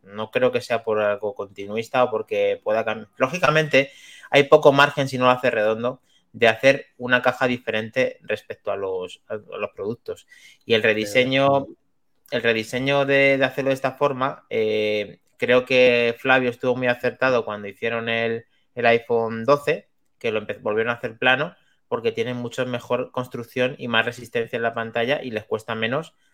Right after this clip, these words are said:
Speaker 1: hacer, en vez de una pantalla curva, hacer una pantalla recta.
Speaker 2: A ver, mira, esto es muy fácil. Primero, deja de poner los vídeos de este pollo de su canal, que le estás dando pasta,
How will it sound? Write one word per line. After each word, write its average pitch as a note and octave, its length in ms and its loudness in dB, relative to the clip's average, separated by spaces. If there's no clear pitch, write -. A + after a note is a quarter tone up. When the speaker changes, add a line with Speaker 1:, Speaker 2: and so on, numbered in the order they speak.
Speaker 1:
hacer, A2+ 400 -6
en A2+ 100 -10
vez A#2 100 2
de B2 60 -2
una B2 160 0
pantalla A#2+ 400 0
curva, B2 440 -4
hacer A2 320 -4
una A2+ 160 0
pantalla A2+ 460 -2
recta. - 340 -8
Speaker 2:
A A2+ 60 -10
ver, G#2 180 -6
mira, G2 240 -12
esto D#3+ 160 -6
es D#3 40 0
muy C3 80 0
fácil. F#2+ 220 -12
Primero, B2 360 0
deja C#3+ 220 2
de F3+ 60 8
poner E3+ 160 0
los D3+ 140 4
vídeos D3+ 200 4
de C3+ 60 4
este - 140 -2
pollo C3 260 4
de A2 60 2
su G#2+ 140 -8
canal, C3 320 -2
que G3 80 -14
le D#3+ 80 -8
estás B2 180 -2
dando C3 220 0
pasta, - 340 -18